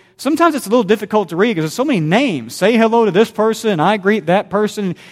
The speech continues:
And it's, it's amazing. In fact, if you're doing one of our daily Bible reading schedules, you read the last chapter of Romans today, and it's just one name after another, after another, <laughs> after another. And some are weird. Some of the <laughs> names are really strange and, and they're, they're difficult to pronounce. But Paul continued with saying,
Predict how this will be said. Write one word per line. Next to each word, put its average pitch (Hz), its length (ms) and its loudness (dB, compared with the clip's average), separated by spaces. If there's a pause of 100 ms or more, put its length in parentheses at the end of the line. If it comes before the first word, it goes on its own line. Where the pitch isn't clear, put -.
(120)
And 185 100 0
it's, 196 140 -2
it's 180 140 -4
amazing. 190 300 0
In 160 60 -4
fact, 196 200 2
if - 60 -10
you're 190 100 -2
doing 190 240 2 (160)
one 185 100 0
of 180 80 2
our 170 80 4
daily 185 220 2
Bible 190 220 2
reading 151 140 0
schedules, 160 400 -2
you 175 80 -4
read 175 140 0
the 165 60 0
last 165 260 0
chapter 170 240 -2
of 143 80 -4
Romans 165 400 0
today, 135 240 -4
and 131 80 -4
it's 139 100 -8
just 156 220 -6
one 165 340 -2
name 165 300 -2
after 147 320 -4
another, 147 400 -2
after 135 240 -4
another, 170 400 -2
<laughs> 151 80 0
after 156 160 -6
another. 170 320 2 (240)
And 170 100 -2
some 233 300 0
are 160 60 0
weird. 170 380 2
Some 226 120 0
of - 160 -2
the 247 80 0
<laughs> - 0 -
names 214 180 0
are 165 40 -4
really 190 240 0
strange 208 480 -2 (260)
and, 175 140 0
and 175 80 0
they're, 170 100 0
they're 165 160 -4
difficult 208 480 0
to 175 80 -8
pronounce. 165 480 0 (240)
But 202 140 -2
Paul 269 240 2
continued 269 480 -2
with 185 100 0
saying, 240 360 -2